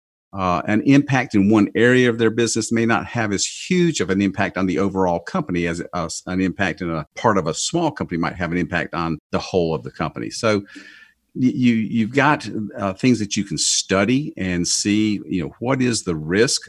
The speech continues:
of these different types of asset classes, such as large U S stocks, small U S stocks, micro cap, very small companies in the U S, uh, and then companies that are value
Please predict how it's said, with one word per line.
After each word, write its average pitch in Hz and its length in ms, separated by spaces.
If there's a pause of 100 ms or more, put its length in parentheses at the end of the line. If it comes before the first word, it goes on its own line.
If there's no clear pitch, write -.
of 82 220
these 92 240
different - 320
types - 360
of 85 280
asset 95 480
classes, - 680
such - 380
as 87 380 (400)
large 101 480
U 90 160
S 80 120
stocks, - 680 (220)
small 104 500
U 87 220
S 67 120
stocks, - 640
micro 92 840
cap, - 420 (180)
very 87 460
small 82 460
companies 67 520
in 82 100
the 76 80
U 76 200
S, - 200 (300)
uh, 90 220
and 95 180
then 101 320 (240)
companies 113 420
that 98 180
are 87 340 (180)
value 104 680